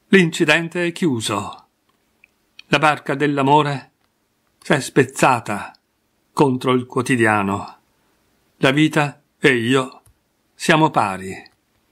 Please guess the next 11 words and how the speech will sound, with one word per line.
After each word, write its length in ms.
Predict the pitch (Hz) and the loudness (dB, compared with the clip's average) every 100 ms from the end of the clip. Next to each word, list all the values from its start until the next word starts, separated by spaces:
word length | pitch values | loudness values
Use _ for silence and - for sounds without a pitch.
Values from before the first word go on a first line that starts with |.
| _ _ - | _ _ 2
Inutile 640 | 202 208 180 127 110 110 _ _ _ _ _ | 4 6 2 -2 -6 -10 _ _ _ _ _
elencare 520 | - 170 151 165 151 | 2 2 2 0 -2
offese, 720 | 147 - 180 165 120 110 101 _ _ _ _ _ | -2 -2 4 4 2 -4 -8 _ _ _ _ _
dolori, 600 | 143 143 160 135 120 120 - _ _ _ _ _ | 2 4 4 2 -2 -6 -14 _ _ _ _ _
torti 400 | - 151 135 - 135 | 0 0 0 -4 -4
reciproci. 800 | 123 135 110 107 98 101 - - _ _ _ _ _ _ _ _ | -2 -2 -4 -4 -4 -6 -8 -20 _ _ _ _ _ _ _ _
Voi 220 | 156 160 | 2 2
che 120 | 156 139 | 2 -2
restate, 760 | 120 - 110 104 120 98 - _ _ _ _ _ _ _ | -6 -4 -4 -4 -6 -8 -12 _ _ _ _ _ _ _
siate 420 | - - 127 127 131 | -6 0 0 0 -2
felici. 520 | 147 135 120 - | -2 0 -2 -4